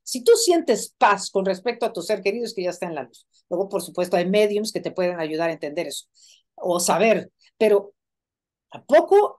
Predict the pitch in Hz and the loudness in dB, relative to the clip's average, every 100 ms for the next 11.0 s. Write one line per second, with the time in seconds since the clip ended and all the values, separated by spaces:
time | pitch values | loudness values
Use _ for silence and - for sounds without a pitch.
0 | - 220 - 294 302 277 254 285 226 175 | -16 -6 2 2 4 2 4 2 2 -2
1 | 214 _ _ - - 190 262 285 254 226 | -4 _ _ -12 -8 0 2 2 2 2
2 | 202 233 233 220 202 220 233 233 220 214 | 4 2 2 2 2 2 0 -2 0 2
3 | 233 240 254 247 247 262 247 302 370 359 | 2 2 2 2 2 2 2 2 2 0
4 | 339 330 330 311 247 196 - _ _ _ | -2 0 2 2 2 -2 -10 _ _ _
5 | _ - 233 294 359 349 269 254 285 285 | _ -4 -2 0 0 2 2 4 4 4
6 | 269 214 - 214 214 233 240 208 185 190 | 2 -2 -2 -2 4 4 6 4 4 2
7 | 254 254 208 160 - _ _ _ _ _ | 4 4 2 -6 -10 _ _ _ _ _
8 | _ - 185 175 180 175 180 196 220 269 | _ -6 -4 -2 -2 -2 -2 -2 2 4
9 | 269 254 247 190 185 214 208 220 - _ | 4 2 0 2 4 6 6 2 -6 _
10 | - 180 190 185 247 294 226 233 220 233 | -18 -2 -2 0 0 0 4 6 6 4